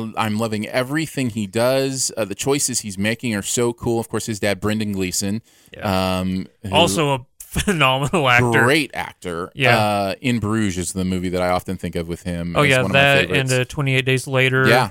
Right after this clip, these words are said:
Speaker 2: Yeah.
Speaker 1: yeah.
Speaker 2: Oh, he's so good.
Speaker 1: Uh, so, uh, yeah, so Domhnall Gleeson is my number three. I think he's an absolutely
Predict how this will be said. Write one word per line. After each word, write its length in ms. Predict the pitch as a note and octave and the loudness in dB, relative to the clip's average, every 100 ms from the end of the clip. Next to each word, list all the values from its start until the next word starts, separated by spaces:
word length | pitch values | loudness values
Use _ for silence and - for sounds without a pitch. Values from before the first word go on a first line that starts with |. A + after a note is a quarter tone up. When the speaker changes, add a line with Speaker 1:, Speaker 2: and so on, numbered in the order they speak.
| - | -6
Speaker 2:
Yeah. 160 | - - | -12 -4
Speaker 1:
yeah. 200 | A#2 A2+ E2+ _ _ | -2 -2 -6 _ _
Speaker 2:
Oh, 140 | D#3 D3+ | 0 2
he's 80 | |
so 240 | - D#3+ C#3 | 2 0 0
good. 340 | B2+ B2 A#2 - - | 2 0 -2 -8 -6
Speaker 1:
Uh, 400 | - C3+ C3 C3 - | 0 2 2 -2 -2
so, 720 | - C#3+ C3 C3 B2+ B2 - | 0 2 4 2 2 0 -2
uh, 120 | A2+ | -4
yeah, 200 | A#2+ C#3 | -2 -2
so 140 | G#2+ A2 | -2 -2
Domhnall 300 | G#2 C#3 B2 | 0 0 0
Gleeson 420 | A2+ A2 - G2 | 0 -2 -2 -4
is 140 | F#2+ | -4
my 140 | G2+ G2 | -4 -2
number 180 | F#2+ F#2 | -2 -4
three. 160 | F#2+ | -2
I 60 | F2+ | -2
think 160 | F#2 | -4
he's 460 | - F#2 F2 E2+ - - | -6 -6 -6 -6 -8 -10
an 140 | F2 - | -8 -4
absolutely 640 | G#2 - F2+ F2+ E2+ D#2+ | -4 -4 -8 -8 -10 -14